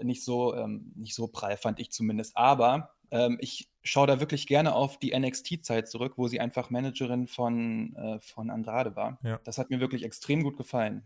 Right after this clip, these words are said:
Speaker 1: Sehr unterhaltsam und charismatisch, wie du schon gesagt hast.
Speaker 2: Für einige ist es unverständlich, dass dann jetzt auch jemand wie Lars Sullivan beispielsweise noch bei W W E unter Vertrag steht. Es gibt ja auch noch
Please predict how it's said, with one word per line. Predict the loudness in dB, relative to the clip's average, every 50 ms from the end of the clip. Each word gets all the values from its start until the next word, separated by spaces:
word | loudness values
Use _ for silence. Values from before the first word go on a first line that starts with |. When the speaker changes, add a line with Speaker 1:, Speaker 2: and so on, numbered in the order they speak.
| -14
Speaker 1:
Sehr | -6 0 2 4 4
unterhaltsam | 4 4 2 2 2 2 0 0 -2 -2 -2
und | -2 -4
charismatisch, | -4 -6 -6 -4 -4 -2 -2 -2 -4 -6 -10 -12
wie | -12 -14
du | -12
schon | -12 -10 -10 -10
gesagt | -10 -10 -12 -12 -12 -12 -14
hast. | -16 -16 -16 -20 -20 _ -20 -20 -20 _ _ _ _ _ _ _ _ _
Speaker 2:
Für | -4 0
einige | 2 4 4 4 4 6 8 8 8 8 6 4 0 -8 _ _ _ _ _ _ _ _ 0
ist | 2 4
es | 4 6
unverständlich, | 8 10 10 10 10 8 4 4 4 4 4 4 4 2 2 2 2 0 -2 -8 -12 -16 _ _ _ _ _
dass | 4 4 4 4 4
dann | 4 6 6
jetzt | 6 4 4 4
auch | 4 4 4
jemand | 4 4 4 6 6 6 4 2 0
wie | -2 0 0 2 2 2
Lars | 2 4 2 2 2 0 -2 4
Sullivan | 6 8 10 10 10 8 6 6 4
beispielsweise | 4 4 2 2 0 -2 -6 -2 2 4 4 4 4 4
noch | 4 2 4
bei | 4 2 2 4
W | 4 4
W | 4 4
E | 4 4 4
unter | 4 4 2
Vertrag | 2 2 0 0 2 4 4 4 4 2
steht. | 2 2 2
Es | 2
gibt | 0 -2 0 0
ja | 0
auch | 0
noch | 0 -2 -4